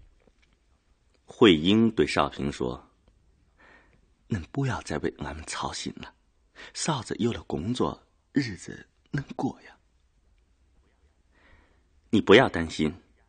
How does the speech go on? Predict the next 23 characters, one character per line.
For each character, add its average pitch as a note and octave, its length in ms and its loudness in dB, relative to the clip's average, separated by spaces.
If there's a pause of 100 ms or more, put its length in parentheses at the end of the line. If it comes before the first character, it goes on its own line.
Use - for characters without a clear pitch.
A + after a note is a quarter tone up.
(280)
嫂 - 280 0
子， - 100 -20 (600)
家 A#2 220 8
里 F2+ 120 4
头 F2+ 120 2
有 D#2+ 140 6
什 D2 160 -2
么 F2+ 100 2
事 - 140 0
儿 D2 200 0 (300)
都 G3+ 160 8
有 F3+ 100 6
我 A#2+ 340 0
呢。” - 200 -4 (1120)
慧 F3+ 220 6
英 C3 240 6
含 F#2 280 0
着 B2+ 100 4
泪 C3+ 320 4
水 G1+ 400 -2 (400)
对 D#2 120 0
少 - 360 -6
平 C2+ 280 -8